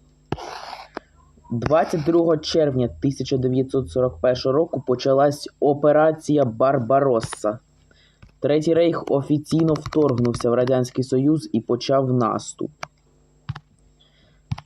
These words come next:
Радянський Союз не був до такого готовий і почав відступати.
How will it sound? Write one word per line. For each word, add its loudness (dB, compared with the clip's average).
Радянський 0
Союз 2
не 4
був 0
до 0
такого 0
готовий 0
і 0
почав 0
відступати. -4